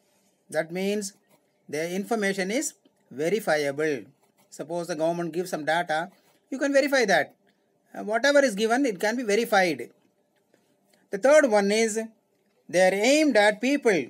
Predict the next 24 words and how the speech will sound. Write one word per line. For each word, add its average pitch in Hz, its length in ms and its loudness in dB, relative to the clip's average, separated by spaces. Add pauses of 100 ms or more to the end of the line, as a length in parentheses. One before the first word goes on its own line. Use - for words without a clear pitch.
(680)
with 170 100 -6
a 180 80 -2
specific 254 500 -2
interest 226 460 -2
in 190 80 -6
that 190 180 -2
area. 165 600 0 (1500)
See, 240 340 -6 (400)
they 196 200 0
are, 202 300 4 (340)
the 156 100 -4
reports 254 420 4
are 196 140 4
generally 190 720 0 (880)
aimed 247 240 2
at 226 80 2
the 214 80 0
people 240 420 0 (880)
with 185 120 -4
specific 294 560 0
interest 233 240 -2
in 208 60 -6
the 196 120 4
area. 170 380 2